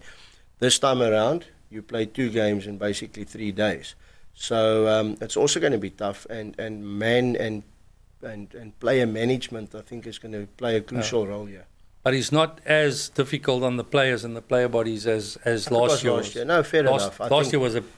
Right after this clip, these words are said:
Speaker 1: Well, we don't know. We're sitting on this side.
Speaker 2: <laughs>
Speaker 1: Uh, so obviously we'll, we'll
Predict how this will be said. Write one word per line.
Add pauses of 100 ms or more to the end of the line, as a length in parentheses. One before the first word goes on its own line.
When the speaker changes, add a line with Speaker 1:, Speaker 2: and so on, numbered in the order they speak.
(120)
Speaker 1:
Well,
we
don't
know.
We're
sitting
on
this
side.
Speaker 2:
<laughs> (140)
Speaker 1:
Uh,
so
obviously
we'll,
we'll